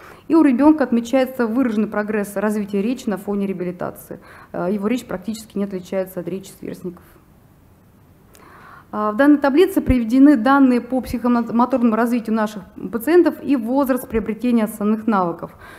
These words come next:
Ну, следует отметить, что, э, общее психомоторное развитие идёт с задержкой.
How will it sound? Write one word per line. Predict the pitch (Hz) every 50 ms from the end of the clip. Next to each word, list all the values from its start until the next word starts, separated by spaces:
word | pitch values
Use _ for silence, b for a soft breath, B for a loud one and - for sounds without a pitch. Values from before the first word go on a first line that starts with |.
| B B
Ну, | _ 277 294
следует | 277 277 277 262 240 254 240
отметить, | 240 240 285 311 330 339 277 -
что, | - - - - 240
э, | 240 233 226 226 - - 220 226 -
общее | 240 247 - - - 226
психомоторное | - - - - 220 220 214 220 226 220 214 208
развитие | 208 220 220 214 220 214 214 - 202
идёт | 196 208 202
с | 196
задержкой. | 214 214 220 240 302 339 330 - - 294 285 285